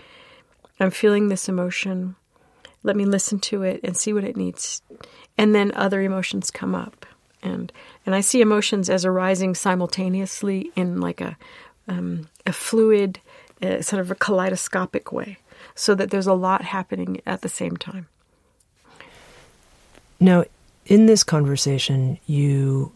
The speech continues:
Speaker 2: very intentionally wanted to welcome anybody who might feel exiled or who has been exiled from considering their empathic nature. And I, and I appreciate that. And I think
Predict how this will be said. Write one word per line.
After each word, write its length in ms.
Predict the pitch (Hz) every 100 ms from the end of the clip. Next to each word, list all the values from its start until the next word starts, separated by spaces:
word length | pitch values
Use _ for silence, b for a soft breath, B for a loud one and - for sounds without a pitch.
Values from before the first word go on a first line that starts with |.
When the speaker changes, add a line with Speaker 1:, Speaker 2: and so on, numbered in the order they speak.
| -
Speaker 2:
very 280 | 220 262
intentionally 640 | 214 170 185 190 165 147 135
wanted 420 | 131 135 135 131
to 380 | - 143 131 127
welcome 800 | 127 135 143 165 - 127 110 92 - b b b b b b -
anybody 460 | 156 170 151 147
who 180 | 143 156
might 320 | 143 139 135
feel 560 | - - 143 131 127 127 - _ -
exiled 800 | 160 151 147 131 - - - -
or 160 | 127 131
who 140 | 139
has 380 | - 151 147 147
been 320 | 139 131 -
exiled 760 | 139 - - 127 117 98 104 - b b b
from 400 | - - 135 135
considering 580 | 139 147 - 143 139 135
their 180 | 135 135
empathic 500 | 131 135 131 139 143
nature. 320 | 131 - -
And 160 | 147
I, 60 | 147
and 180 | 160 175
I 60 |
appreciate 560 | 175 160 190 - 123 113
that. 180 | 104 -
And 180 | 151 151
I 80 | 147
think 320 | - 160 -